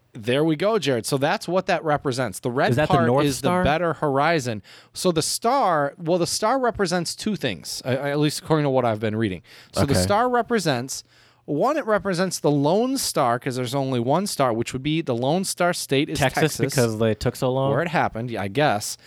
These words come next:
Speaker 1: Um,
Speaker 2: Okay.
Speaker 1: but also that star just represents the stars being the representative of states, just saying that, you know, every state now slavery has been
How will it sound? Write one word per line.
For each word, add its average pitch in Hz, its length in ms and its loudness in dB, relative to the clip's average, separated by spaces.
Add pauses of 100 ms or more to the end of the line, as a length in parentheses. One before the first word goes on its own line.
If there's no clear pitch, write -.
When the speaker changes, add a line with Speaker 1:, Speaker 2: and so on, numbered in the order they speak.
(140)
Speaker 1:
Um, 92 80 -10 (140)
Speaker 2:
Okay. - 80 2
Speaker 1:
but 180 100 4
also 214 440 0
that 175 200 0
star 180 300 0
just 160 180 -6
represents 147 540 0
the 127 120 -4
stars 135 520 2
being 123 340 0
the 113 240 2
representative 127 640 0
of 113 180 -2
states, - 540 -2 (340)
just - 220 -4
saying 143 260 2
that, 135 120 -2
you 127 120 -4
know, 113 280 0 (640)
every 139 240 4
state 151 340 0
now 120 160 -2
slavery 117 600 0
has 110 160 -4
been 107 280 0